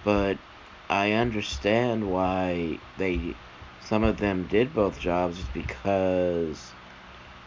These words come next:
sometimes the job called for it, sometimes, um, if you wanted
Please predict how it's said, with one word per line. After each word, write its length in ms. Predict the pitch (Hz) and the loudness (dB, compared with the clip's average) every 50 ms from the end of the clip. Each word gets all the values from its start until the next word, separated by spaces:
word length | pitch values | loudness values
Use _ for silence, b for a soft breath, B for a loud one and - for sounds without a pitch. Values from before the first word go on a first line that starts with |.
| - | -8
sometimes 540 | - - 104 104 104 104 113 107 104 104 101 | -2 0 0 0 2 2 2 2 2 2 0
the 60 | 101 | -2
job 280 | 92 110 98 90 85 - | 0 2 2 2 0 -2
called 340 | - 104 98 95 110 120 - | 0 2 2 2 2 0 -2
for 340 | - - 113 107 104 98 | -4 -2 0 2 2 2
it, 120 | 95 82 - | 0 -2 -4
sometimes, 1120 | - - 101 98 101 101 104 110 101 101 104 104 98 98 101 101 98 98 95 92 80 - - - - - - - - - - - - - - - - - - - - - - - - | -6 -6 -4 -4 -4 -6 -6 -4 -2 -2 0 0 -2 -2 -2 -4 -4 -4 -6 -6 -8 -10 -12 -16 -18 -20 -18 -18 -16 -16 -16 -16 -18 -20 -20 -20 -20 -20 -20 -20 -20 -20 -12 -4 -2
um, 640 | 95 104 98 95 92 92 90 87 87 87 85 76 71 - - - - - | 0 2 2 2 2 0 0 -2 -2 -4 -6 -6 -8 -12 -16 -12 -4 -2
if 260 | 101 104 98 101 107 | 0 0 0 0 0
you 140 | 110 107 101 | 0 0 2
wanted 1080 | 101 101 101 104 107 107 113 113 - - - 113 107 107 104 104 101 98 90 78 65 | 2 2 4 4 4 2 0 -2 -4 -2 0 2 4 4 4 2 2 0 0 -2 -4